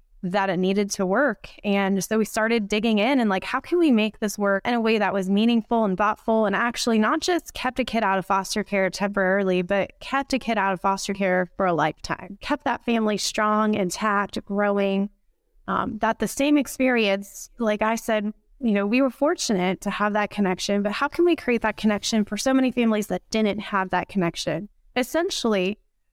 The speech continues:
um, I saw ourselves as Uber. How could we connect the helpers and the community to those that were hurting, but do it in a way that wasn't transactional? It was relational.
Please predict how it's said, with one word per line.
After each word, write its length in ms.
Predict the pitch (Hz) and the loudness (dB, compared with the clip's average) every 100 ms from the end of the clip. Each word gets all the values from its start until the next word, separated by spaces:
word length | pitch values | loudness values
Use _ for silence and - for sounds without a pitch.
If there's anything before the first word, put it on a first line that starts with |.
| _ - | _ -2
um, 440 | 214 202 190 190 202 | 0 2 0 -2 -2
I 120 | 233 | -2
saw 200 | 262 277 | 0 2
ourselves 500 | 320 262 202 208 208 | 0 0 0 0 0
as 260 | - 214 196 | -2 -2 0
Uber. 420 | 262 - 170 - - | -2 0 -2 -4 -6
How 180 | 226 | -4
could 220 | 240 294 254 | -2 -2 0
we 160 | 262 | 0
connect 520 | 247 247 220 208 - | 2 2 2 -2 -6
the 60 | 208 | -8
helpers 640 | - 262 277 330 339 339 | -2 -4 -2 -2 0 -2
and 140 | - 240 | -2 -2
the 60 | 226 | 0
community 500 | 208 214 208 214 208 | 2 2 2 2 0
to 160 | - 208 | -2 -2
those 460 | 220 220 269 277 | 0 0 2 0
that 180 | 262 240 | -2 0
were 100 | 247 | -2
hurting, 600 | - 339 339 190 185 202 | -2 0 2 0 -2 -4
but 220 | 214 214 214 | -4 -4 0
do 180 | 254 | 2
it 120 | 339 320 | 2 2
in 120 | 285 | 2
a 60 | 254 | 2
way 400 | 214 202 190 190 | 2 2 2 0
that 200 | 202 214 | 0 0
wasn't 340 | 226 226 254 | 0 0 -2
transactional? 960 | - 240 220 196 202 - 214 185 175 156 | 0 2 2 0 -2 -2 0 2 0 0
It 100 | 208 | 0
was 280 | 226 226 208 - | 0 0 -4 -4
relational. 720 | 208 185 180 - 170 151 160 | -2 0 -2 -4 -6 -8 -12